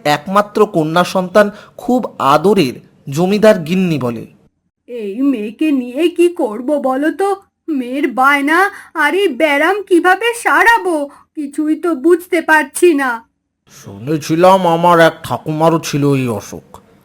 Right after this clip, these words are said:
Speaker 1: তার বিয়ের পর আস্তে আস্তে এই অসুখ ভালো হয়ে যায়।"
Speaker 2: তোমার এই মেয়ের কীর্তি আশেপাশের সবাই জানে, কে করবে তোমার মেয়েকে বিয়ে?
Speaker 1: তো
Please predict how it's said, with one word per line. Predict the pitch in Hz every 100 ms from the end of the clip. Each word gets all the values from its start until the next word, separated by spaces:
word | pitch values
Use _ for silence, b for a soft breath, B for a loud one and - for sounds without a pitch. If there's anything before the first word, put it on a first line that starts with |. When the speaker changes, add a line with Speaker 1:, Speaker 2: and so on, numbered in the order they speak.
| _ _
Speaker 1:
তার | - 104
বিয়ের | 98 131 156 160
পর | 151 165 156
আস্তে | 143 143 - 160
আস্তে | 160 214 196
এই | 196
অসুখ | 160 139 190 156 123
ভালো | 117 147 156
হয়ে | 131 120 101
যায়।" | 98 85 - _ _ _ _ _ _ _
Speaker 2:
তোমার | 294 240 247 294
এই | 330
মেয়ের | 247 254 285 294 294
কীর্তি | 311 277 349 381
আশেপাশের | 403 285 359 277 302 311 349
সবাই | 330 349 285 294 330 330
জানে, | 311 285 262 247 b _ _ -
কে | 285 339
করবে | 330 285 285 427 415
তোমার | 349 311 320
মেয়েকে | 311 262 320 320 359
বিয়ে? | 302 311 349 415 466 _ _ _ _ _
Speaker 1:
তো | 98